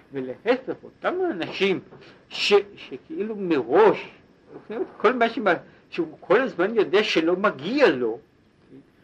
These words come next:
הוא לא יכול להגיע לידי מלנכוליה. המשבר הזה פוסח עליו מפני שהוא לא קבע לו את התחום כמה שמגיע לו. ומפני שהוא לא קבע לו את התחום הזה, יש, יש מזה מבנה אחר.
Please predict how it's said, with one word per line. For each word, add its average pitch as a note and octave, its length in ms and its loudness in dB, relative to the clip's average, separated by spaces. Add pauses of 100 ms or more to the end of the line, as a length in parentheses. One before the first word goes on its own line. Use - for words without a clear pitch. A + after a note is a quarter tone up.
(120)
הוא A3 100 -2
לא A#3+ 100 0
יכול A3 300 -2
להגיע G#3+ 480 -2
לידי E3 340 0
מלנכוליה. B2 840 -6
המשבר C3+ 520 -4
הזה F3+ 220 -2 (160)
פוסח A3+ 500 -6 (100)
עליו B2+ 380 -4
מפני D#3 480 -8
שהוא F3+ 440 -8
לא F#3 200 -4
קבע E3 400 -4
לו E3 180 -8
את - 140 -14
התחום A#3 460 -4 (380)
כמה A3+ 240 2
שמגיע F#3 640 2
לו. G#2+ 160 -10 (100)
ומפני B2 420 -10
שהוא - 240 -12
לא D#3+ 60 -18 (120)
קבע E3 220 -12
לו - 160 -12
את - 140 -16
התחום - 360 -20
הזה, G#3 220 -16
יש, - 160 -20 (200)
יש G3+ 200 -18
מזה F#3+ 300 -10
מבנה F3+ 480 -12
אחר. - 220 -20